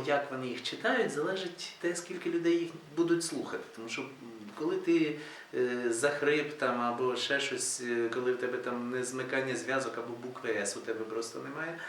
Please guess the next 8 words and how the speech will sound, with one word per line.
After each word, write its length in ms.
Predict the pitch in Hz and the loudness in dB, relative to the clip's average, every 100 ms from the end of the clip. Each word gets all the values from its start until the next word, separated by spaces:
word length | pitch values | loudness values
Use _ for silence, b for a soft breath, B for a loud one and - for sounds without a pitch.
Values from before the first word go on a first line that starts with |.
| B B B - - | B B B -20 -2
то 420 | 117 117 110 110 107 - - - - - - - - - - 101 | 4 6 6 2 -2 -10 -18 -20 -20 -20 -20 -20 -20 -20 -14 -8
слухач 500 | - 117 - - 139 | -2 0 2 2 4
вимкне, 340 | 160 175 170 165 | 4 2 2 -2
просто 340 | 165 156 - | 0 -2 -2
переключить 540 | 143 147 156 156 151 147 | 0 0 0 -2 -2 -2
на 60 | |
іншу 340 | 147 143 - 135 | -4 -4 -6 -4
станцію. 480 | - - - - | -2 -4 -6 -12